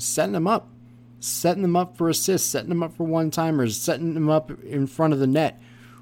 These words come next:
which, you know, Smith has proven before he can do damage, and Marchessault is as deadly in close, especially with that sniper, as anybody in the league. You look at all of that,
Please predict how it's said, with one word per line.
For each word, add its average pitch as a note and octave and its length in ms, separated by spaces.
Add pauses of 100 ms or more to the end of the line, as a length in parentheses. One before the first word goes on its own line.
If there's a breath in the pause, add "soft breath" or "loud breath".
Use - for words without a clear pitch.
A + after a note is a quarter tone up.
which, C3+ 600
you B2+ 100
know, B2+ 120
Smith C3 480
has A#2+ 140
proven C3+ 400
before D#3 300
he B2 100
can B2+ 100
do B2+ 140
damage, C3 400
and A2+ 100
Marchessault C#3 580
is A#2 140
as A2 140
deadly B2+ 520 (440 loud breath)
in C3+ 240
close, C3 420
especially C3+ 480
with B2 160
that A#2 220
sniper, C#3 500
as A2+ 320
anybody C3 800 (360)
in A#2+ 140
the C#3 80
league. A#3 400 (1160 loud breath)
You C3+ 160
look F3+ 120
at C#3 120
all A3+ 260
of A3+ 100
that, A3 400